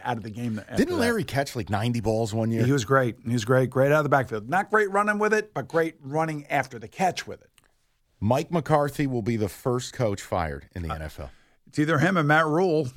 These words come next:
Speaker 1: That's what I think.
Speaker 2: Boy, the Matt Rhule thing. He's, you know what he is? I mean, I, I
Speaker 1: So
Speaker 2: I
Speaker 1: that's appropriate.
Speaker 2: It is appropriate. And I gotta give you this one. Matt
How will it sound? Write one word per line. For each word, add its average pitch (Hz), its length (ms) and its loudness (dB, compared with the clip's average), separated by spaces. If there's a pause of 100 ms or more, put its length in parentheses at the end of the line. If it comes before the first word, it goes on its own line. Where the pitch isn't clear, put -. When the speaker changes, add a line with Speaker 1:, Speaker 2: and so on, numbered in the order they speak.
(220)
Speaker 1:
That's 135 380 0
what 135 100 4
I 151 140 4
think. 123 300 -4
Speaker 2:
Boy, 117 180 2
the 104 80 -2
Matt 98 240 -4
Rhule 95 220 -2
thing. 90 320 -6 (100)
He's, 196 320 -2
you 147 60 4
know 165 100 2
what 190 100 2
he 196 100 2
is? 196 200 0
I 143 80 4
mean, 143 100 2
I, 131 220 2
I 117 100 2
Speaker 1:
So 160 140 4
Speaker 2:
I 170 40 4
Speaker 1:
that's 160 200 2
appropriate. - 460 -2 (160)
Speaker 2:
It 156 160 2
is 170 160 0
appropriate. 180 320 4
And 131 80 2
I 131 80 2
gotta 131 140 2
give 117 140 0
you 117 60 0
this 110 220 -2
one. 76 140 -6 (340)
Matt 127 360 4